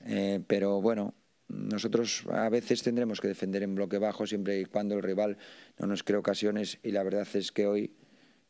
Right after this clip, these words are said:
nos generó muy pocas, ¿eh? Porque el primer gol fue en una transición rápida y un tiro inesperado, el segundo en una contra y luego las ocia-, las ocasiones del final también fueron todo en contras,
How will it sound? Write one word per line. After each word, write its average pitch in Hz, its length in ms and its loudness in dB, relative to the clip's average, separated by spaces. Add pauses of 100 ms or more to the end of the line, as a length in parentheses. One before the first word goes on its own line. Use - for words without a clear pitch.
nos - 180 -4
generó 98 380 0
muy 101 160 0
pocas, - 480 -2 (280)
¿eh? 113 160 -4
Porque - 460 -8 (440)
el 101 100 -12
primer 101 320 -2
gol 104 200 2
fue 101 440 -2
en 101 80 -4
una 104 180 -2
transición 104 600 -2
rápida 107 560 2 (480)
y - 140 -4
un 98 280 0
tiro 107 220 2
inesperado, 123 920 2 (180)
el 92 220 -6
segundo 107 640 0
en 104 160 -2
una 107 500 0 (360)
contra 131 520 2 (440)
y 107 160 2
luego 110 240 4
las 104 160 0
ocia-, 98 340 -2
las 101 260 0
ocasiones 101 460 -2
del 104 160 0
final 107 320 0
también 110 260 0
fueron 92 260 -2
todo 92 200 0
en 90 80 -4
contras, - 460 -4